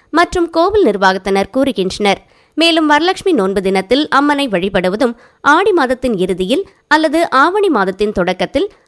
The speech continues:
பௌர்ணமிக்கு முன்பு வரும் வெள்ளிக்கிழமையன்று வரலட்சுமி விரதம் மேற்கொள்ளப்படும். இந்த விரதமும் தனித்துவம் வாய்ந்தது.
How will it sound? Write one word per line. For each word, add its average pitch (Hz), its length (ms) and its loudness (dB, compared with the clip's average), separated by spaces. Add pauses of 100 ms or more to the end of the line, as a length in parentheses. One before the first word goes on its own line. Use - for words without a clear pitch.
(120)
பௌர்ணமிக்கு 381 520 2
முன்பு 208 280 0
வரும் 226 340 2
வெள்ளிக்கிழமையன்று 214 920 0 (320)
வரலட்சுமி 339 500 2
விரதம் 185 360 0
மேற்கொள்ளப்படும். 202 640 0 (260)
இந்த 330 180 2
விரதமும் 320 480 2
தனித்துவம் 320 560 0
வாய்ந்தது. 185 380 0